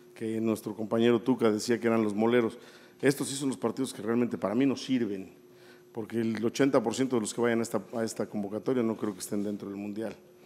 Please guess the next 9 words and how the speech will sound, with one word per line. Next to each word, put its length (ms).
Y 80
más, 260
y 140
más 180
que 80
aún 720
hicieron 320
veintiséis, 680
eh, 640